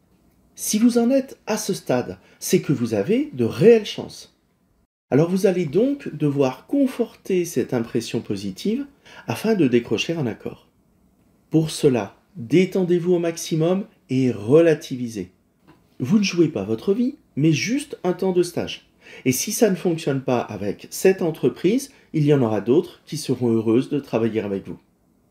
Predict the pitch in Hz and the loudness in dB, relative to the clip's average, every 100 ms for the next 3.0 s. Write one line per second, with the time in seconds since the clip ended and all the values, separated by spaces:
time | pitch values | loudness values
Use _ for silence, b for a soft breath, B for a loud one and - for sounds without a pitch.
0 | _ _ _ _ 151 156 269 277 214 202 | _ _ _ _ -4 0 2 4 2 0
1 | 220 185 - 113 208 - 127 139 147 160 | -2 -2 -2 -4 -4 -6 -4 -2 0 2
2 | 160 135 110 185 302 294 269 - 190 | 0 0 -2 0 2 0 -2 -6 -8